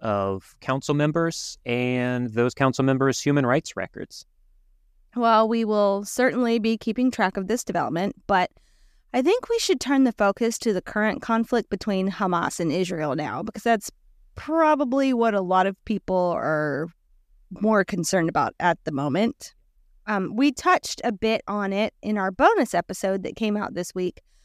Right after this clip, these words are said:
Speaker 2: but I do think it is prudent to explain further what has happened and what we are looking at for the future of the geopolitical landscape. Um, can we start with a brief explainer about Israel and Palestine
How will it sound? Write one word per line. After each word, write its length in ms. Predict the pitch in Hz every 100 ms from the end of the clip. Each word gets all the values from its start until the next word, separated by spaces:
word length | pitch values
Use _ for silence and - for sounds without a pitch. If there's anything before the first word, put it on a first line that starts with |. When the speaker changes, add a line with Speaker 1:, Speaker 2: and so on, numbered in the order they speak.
| _
Speaker 2:
but 140 | - 233
I 60 |
do 180 | 233 330
think 340 | 392 269 254 240
it 80 |
is 100 | 220
prudent 400 | - 233 208 214 -
to 100 | 208
explain 460 | - - 202 190
further 500 | - 214 214 247 262
what 200 | 214 202
has 180 | 226 208
happened 560 | 202 196 269 285 302 233
and 380 | 202 208 185 196 - _ _
what 180 | 240 214
we 140 | 226
are 100 | 208
looking 400 | 190 196 254 254
at 260 | 269 269 -
for 160 | - 247
the 80 | 196
future 420 | - 220 - 196
of 200 | - 190
the 80 | 190
geopolitical 540 | 190 185 196 180 170
landscape. 480 | 175 240 247 - - _ _ _ _ _ _ _ _ -
Um, 340 | 226 202 190 - _ _ _ -
can 160 | 285 269
we 160 | 349
start 500 | 403 - - 262 262
with 140 | 254 240
a 40 |
brief 300 | 196 247 262
explainer 640 | - - - 214 196 190
about 420 | - 190 - 208 -
Israel 400 | 185 175 180 170
and 100 | 175
Palestine 760 | 196 185 175 - 175 151 -